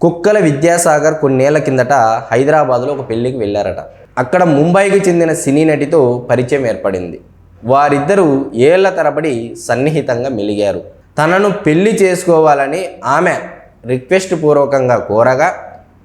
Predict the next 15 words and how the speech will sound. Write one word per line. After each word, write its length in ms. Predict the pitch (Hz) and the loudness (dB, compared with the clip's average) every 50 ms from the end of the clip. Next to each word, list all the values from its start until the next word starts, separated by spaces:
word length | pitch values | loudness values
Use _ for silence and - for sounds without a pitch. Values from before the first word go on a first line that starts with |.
| _ _ _ _ _ _ _ _ - | _ _ _ _ _ _ _ _ 0
కుక్కల 400 | 170 175 175 170 185 214 208 202 175 147 139 | 0 0 0 0 0 2 2 2 2 2 2
నాగేశ్వరరావు 640 | 135 143 165 180 190 180 190 175 165 165 165 160 151 156 139 | 0 2 2 2 2 2 2 2 2 4 2 2 0 -2 -4
కుమారుడైనటువంటి 880 | 139 147 156 165 165 160 156 151 147 143 135 135 139 135 131 123 131 123 - | -2 0 0 2 2 0 0 -2 -2 -4 -6 -6 -6 -6 -6 -6 -6 -6 -4
కుక్కల 280 | 143 139 - 170 170 165 147 139 | -6 -2 0 0 2 2 0 0
విద్యాసాగరు 720 | 135 131 139 165 160 160 - 147 139 127 135 143 165 156 120 113 110 110 110 - - - _ - 101 107 | -2 -2 0 0 0 2 2 2 2 2 0 0 0 0 0 0 -2 -4 -8 -10 -16 -20 _ -10 -6 -2
నిరాకరించారు. 760 | 113 120 127 135 117 123 113 110 104 95 90 104 95 90 92 - - - _ - 101 107 120 | 0 2 2 2 2 0 0 -2 -2 -4 -4 -4 -4 -4 -6 -10 -16 -20 _ -6 0 2 2
ఎవరు? 260 | 135 156 165 156 151 147 147 147 151 - - - - 101 107 | 4 4 4 2 2 0 -2 -4 -8 -12 -16 -18 -14 -10 -6
రెండు 200 | 117 135 151 165 | -2 0 2 2
వేల 180 | 170 170 170 165 156 156 | 2 0 0 -2 -2 -4
పద్నాలుగులో 640 | 147 131 135 147 139 139 139 131 131 135 151 185 190 - - - | -4 -6 -6 -6 -6 -6 -4 -4 -2 -2 0 0 0 -2 -2 -4
పెనమలూరు 460 | 117 117 135 151 160 165 165 165 147 139 | -4 -4 -2 0 0 2 2 2 2 0
అసెంబ్లీ 280 | - 143 147 143 139 135 | 0 -2 -4 -4 -4 -4
నియోజకవర్గం 480 | 135 135 131 131 131 127 120 117 117 123 | -4 -4 -6 -4 -4 -6 -6 -6 -8 -10
నుంచి 160 | 123 120 151 - - 123 | -10 -10 -12 -12 -8 -4
పోటీ 240 | 127 139 139 147 | -4 -4 -2 -2